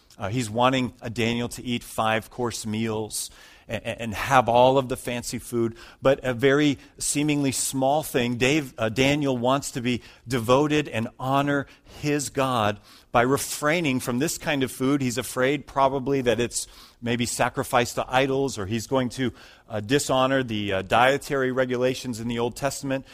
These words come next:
So he refuses. He refuses to eat this splendid,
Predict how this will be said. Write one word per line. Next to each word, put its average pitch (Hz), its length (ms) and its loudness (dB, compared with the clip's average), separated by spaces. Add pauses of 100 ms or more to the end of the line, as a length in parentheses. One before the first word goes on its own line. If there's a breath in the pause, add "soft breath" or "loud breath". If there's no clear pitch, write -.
(160 loud breath)
So 147 160 -2
he 135 120 0
refuses. 143 1120 -4 (360 soft breath)
He 135 80 -4
refuses 147 640 -2
to 143 100 -4
eat 147 160 0
this 135 160 -2
splendid, 160 960 -4